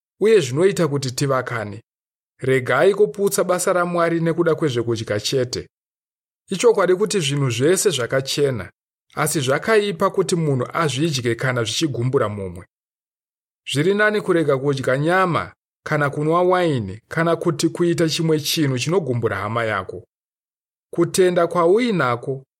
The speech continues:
ngakuve kwako wega pamberi paMwari. Anofara munhu asingazvitongesi pazvinhu zvaanoti zvakanaka. Asi kana asina chokwadi nazvo,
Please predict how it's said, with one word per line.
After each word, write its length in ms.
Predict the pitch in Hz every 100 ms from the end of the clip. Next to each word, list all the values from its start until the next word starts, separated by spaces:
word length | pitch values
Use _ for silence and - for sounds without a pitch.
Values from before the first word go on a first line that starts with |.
| _ _ 123
ngakuve 500 | 139 170 226 214 196
kwako 460 | 202 196 - 185
wega 320 | 180 180 151 123
pamberi 360 | 123 123 117
paMwari. 600 | 123 143 143 117 101 113 _ _ _ _ _ _
Anofara 680 | 170 190 180 - 175 175 175
munhu 320 | 180 165 127
asingazvitongesi 1000 | 123 123 170 143 120 151 151 139 120 151
pazvinhu 400 | 165 123 117 110
zvaanoti 580 | 110 110 123 156 143 -
zvakanaka. 720 | 107 113 120 117 110 - - _ _ _ _ _ _
Asi 280 | 139 - 233
kana 280 | 240 196 180
asina 320 | 196 202 180
chokwadi 440 | 180 170 160 151
nazvo, 380 | 147 117 98